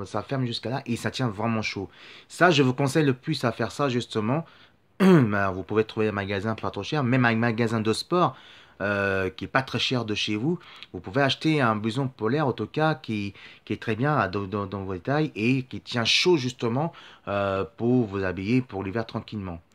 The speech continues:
Ensuite vous voyez, euh, par là, un peu plus simple,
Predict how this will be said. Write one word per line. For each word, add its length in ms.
Ensuite 400
vous 80
voyez, 440
euh, 320
par 160
là, 200
un 40
peu 220
plus 100
simple, 300